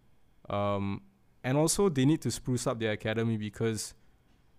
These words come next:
Newcastle, I feel, are a team that haven't produced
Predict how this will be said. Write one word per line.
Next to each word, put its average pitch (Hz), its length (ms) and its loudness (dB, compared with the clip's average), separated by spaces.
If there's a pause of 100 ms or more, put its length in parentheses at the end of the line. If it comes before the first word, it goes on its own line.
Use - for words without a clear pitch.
(720)
Newcastle, 170 540 4
I 131 100 4
feel, 131 400 0
are 117 140 0
a 113 80 2
team 120 380 0
that 107 220 0
haven't 117 600 -2
produced 110 960 -6